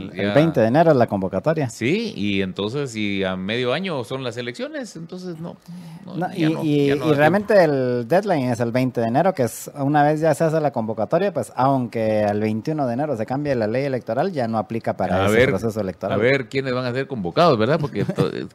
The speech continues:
Speaker 2: <laughs> con todo lo que está pasando, pues no sabemos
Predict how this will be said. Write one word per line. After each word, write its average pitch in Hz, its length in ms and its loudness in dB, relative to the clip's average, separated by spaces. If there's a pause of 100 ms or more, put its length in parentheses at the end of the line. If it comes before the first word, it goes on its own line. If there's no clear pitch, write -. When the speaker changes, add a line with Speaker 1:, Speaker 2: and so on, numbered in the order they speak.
(100)
Speaker 2:
<laughs> - 320 -20
con 98 160 -6
todo 139 140 2
lo 120 80 -2
que 104 60 -6
está 135 180 0
pasando, 127 420 0
pues 87 400 -8 (720)
no 110 140 -12
sabemos 107 680 -6